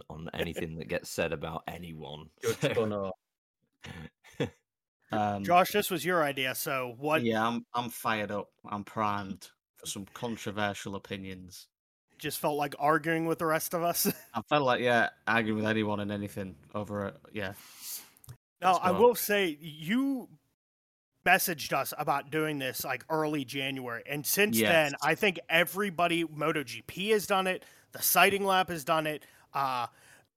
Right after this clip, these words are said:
Speaker 2: Everything Motor Racing put out a subscriber only, which I'm still pissed at them about, because it lives on
Speaker 3: Hmm.
Speaker 2: my Spotify feed and will not go away. I can't make
Speaker 3: Mm-hmm.
Speaker 2: it go away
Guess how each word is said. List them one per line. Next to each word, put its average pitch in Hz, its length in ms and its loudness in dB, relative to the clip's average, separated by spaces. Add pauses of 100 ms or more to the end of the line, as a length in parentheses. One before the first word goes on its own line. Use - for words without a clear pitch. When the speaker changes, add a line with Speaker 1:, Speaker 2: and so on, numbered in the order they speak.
(100)
Speaker 2:
Everything 220 400 0
Motor 180 280 2
Racing 208 380 -2
put 202 200 -2
out 190 160 2
a 170 80 0
subscriber 165 840 -2
only, 190 340 0
which 190 280 -2
I'm 170 140 4
still 220 320 2
pissed 247 320 0
at 175 100 -6
them 147 160 -4
about, 127 300 -6 (140)
because 190 280 0
it 190 140 0
lives 185 340 2
on 214 160 6
Speaker 3:
Hmm. 208 40 0
Speaker 2:
my 202 140 6
Spotify 202 640 2
feed 147 300 -4 (160)
and 147 240 -6
will 190 240 6
not 175 260 6
go 160 220 0
away. 147 400 -2
I 139 80 -6
can't 156 260 -6
make 170 260 2
Speaker 3:
Mm-hmm. 233 40 -2
Speaker 2:
it 202 80 -6
go 220 160 -2
away 226 400 -4